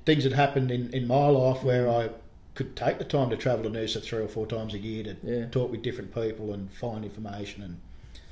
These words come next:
Speaker 1: it's just funny, my journey for it all is, it's not funny, but it's, yeah, it's just blown me away to
Speaker 2: Mm.
Speaker 1: how it all just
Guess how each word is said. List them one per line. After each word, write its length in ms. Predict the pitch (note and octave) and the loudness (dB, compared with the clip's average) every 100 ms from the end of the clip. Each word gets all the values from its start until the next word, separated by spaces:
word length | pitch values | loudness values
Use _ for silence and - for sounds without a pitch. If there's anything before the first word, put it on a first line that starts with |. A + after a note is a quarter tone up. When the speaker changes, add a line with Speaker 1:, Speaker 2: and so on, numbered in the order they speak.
| - - - - - | -18 -18 -20 -20 -6
Speaker 1:
it's 240 | - A#2+ - | -4 -4 -2
just 200 | C#3+ - | -2 6
funny, 260 | D3 D3 | 8 10
my 220 | C#3+ D3+ D3 | 10 10 10
journey 480 | C3+ C3 A#2+ A#2 - - - | 8 6 4 0 -4 -14 -18
for 260 | - C3 A2+ | -6 -2 0
it 60 | |
all 160 | A2 A2 | 0 -2
is, 140 | G2+ - - - - - - - | -6 -12 -16 -18 -20 -20 -18 -12
it's 160 | D3+ | -10
not 120 | E3+ - | -8 -8
funny, 440 | - C#3+ - B2+ - | -6 -6 -6 -10 -8
but 120 | A2 | -8
it's, 460 | G2 - - - - - - - - - - - - - - - - | -8 -10 -10 -12 -14 -18 -18 -18 -18 -18 -18 -18 -18 -16 -16 -18 -14
yeah, 120 | - A#2+ | -8 -4
it's 260 | C3 - | -2 -4
just 280 | - G#2 - | -10 -12 -2
blown 220 | B2+ A#2+ | 0 2
me 80 | A#2 | 0
away 300 | G#2+ A2+ A#2+ | 0 2 2
to 60 | A#2+ | 2
Speaker 2:
Mm. 120 | A#2+ | 2
Speaker 1:
how 120 | A#2+ | 0
it 60 | A2 | 2
all 220 | A#2 A#2+ | 0 0
just 280 | A2+ A2 - | -2 -6 -10